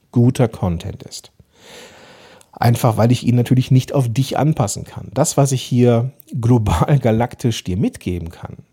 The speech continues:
und mitgeben möchte, ist Erfahrungswissen, dass es ganz, ganz häufig an der Positionierung, und das können Feinjustierungen sein, des Podcasts hapert.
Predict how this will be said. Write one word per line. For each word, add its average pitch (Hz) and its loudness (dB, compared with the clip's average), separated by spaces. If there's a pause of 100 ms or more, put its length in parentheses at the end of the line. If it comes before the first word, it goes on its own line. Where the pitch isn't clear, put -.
(180)
und - -10
mitgeben 98 -6
möchte, 123 -2
ist - -6 (100)
Erfahrungswissen, 135 -4 (540)
dass - -4
es - -6
ganz, 139 2
ganz 202 -2
häufig 117 -2 (960)
an 107 -2
der 120 4
Positionierung, 135 -2 (120)
und 180 -6
das - -4
können 208 -2
Feinjustierungen 95 -2
sein, 87 -4 (640)
des - -4
Podcasts - -8 (100)
hapert. - -8